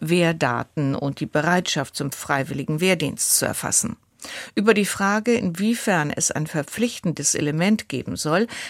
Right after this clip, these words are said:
hatten Union und S P D gestritten. Die Sozialdemokraten pochten auf Freiwilligkeit, während in C D U und C S U bezweifelt wurde, dass das reicht. Der Streit wurde mit einem Kompromiss beigelegt.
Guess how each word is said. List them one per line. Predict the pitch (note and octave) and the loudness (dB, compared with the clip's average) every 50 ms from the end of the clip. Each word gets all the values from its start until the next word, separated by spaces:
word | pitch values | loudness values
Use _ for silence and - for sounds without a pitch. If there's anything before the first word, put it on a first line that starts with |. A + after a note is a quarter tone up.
| - | -2
hatten | - G#3 G3+ - G#3 - | 0 0 0 2 2 2
Union | G3 F#3+ E3+ F3 F3 G3 A3 A#3+ | 2 4 4 4 4 4 4 4
und | B3 A#3 | 2 2
S | - - F#3 - | 0 -2 -2 -2
P | - F#3+ F#3 | -2 -2 0
D | - F3 E3 | 0 0 0
gestritten. | E3 F#3 F3 - - - - - _ - - - _ _ _ - | 0 0 -2 -2 -2 -4 -6 -8 _ -16 -16 -16 _ _ _ -6
Die | - D3 | -4 -2
Sozialdemokraten | C#3+ C#3+ B2+ - E3 E3 F3+ A3 G#3+ A3 A3 - - G3+ G3 G3+ - - G#3+ G#3 | -2 -2 0 2 2 2 2 2 2 2 0 0 0 0 0 0 0 0 -2 -2
pochten | - - F3+ F3+ - - - - F#3+ F3 | 0 0 -2 -2 -2 -6 -6 -2 -2 0
auf | - - - - | 0 0 -2 -4
Freiwilligkeit, | - - D#3 F3+ G#3+ G#3 F3+ C3 B2+ C3 - - C#3+ C3+ F3 A3+ - - - - - - - - | -2 0 2 2 2 2 2 0 0 -2 -4 -2 -2 -2 -2 -2 -4 -8 -12 -12 -12 -12 -10 0
während | - F3+ F#3 F#3 F3 F3 E3+ - | 2 4 4 4 4 2 2 0
in | - D#3 D3+ | -2 -2 -2
C | - - D3+ C#3+ | -2 0 0 0
D | - C#3+ - | 0 -2 -2
U | - - C#3+ C#3 | -2 0 0 0
und | C#3 C#3+ | 0 0
C | - - D#3 C#3+ - | 0 0 0 0 0
S | - E3+ F3+ - - | 2 0 0 0 0
U | G#3 G3+ | -2 -2
bezweifelt | F#3 F#3 E3 - - - F#3+ G3 G3+ G#3+ - - G#3+ G3 - | -2 0 0 0 2 4 4 4 2 2 2 0 -2 -2 -2
wurde, | F#3 F3 F3+ F3+ F3+ F3+ E3+ | -2 0 0 2 2 0 2
dass | E3 E3 D#3+ E3 D#3+ - | 2 0 0 0 0 0
das | - D#3+ D#3+ D#3+ - - | 0 0 0 0 0 2
reicht. | F#3+ G3 F#3+ E3 C#3 - - - - - - - - - - - - - | 2 4 4 2 2 -2 -6 -10 -12 -16 -18 -18 -18 -18 -18 -16 -8 -6
Der | - D3+ | -4 -2
Streit | - - - E3+ E3 E3 E3+ E3 - - | -2 0 2 2 4 4 2 0 -2 -2
wurde | E3 D#3 D#3 D#3 D#3 D3 D3 | 0 0 0 2 0 0 0
mit | D3+ D3+ D#3 - - - | 0 -2 -2 -4 -4 -4
einem | - D3 D3 D3+ D#3 | -4 -2 -2 -4 -4
Kompromiss | - - F3 F3+ - G3+ G#3 G3+ F3+ D3+ - - - | -4 -4 -4 -2 0 2 4 4 4 6 4 2 2
beigelegt. | - - - F2 - - - - - - - - | 0 -2 -6 -4 -4 -6 -6 -6 -8 -10 -14 -16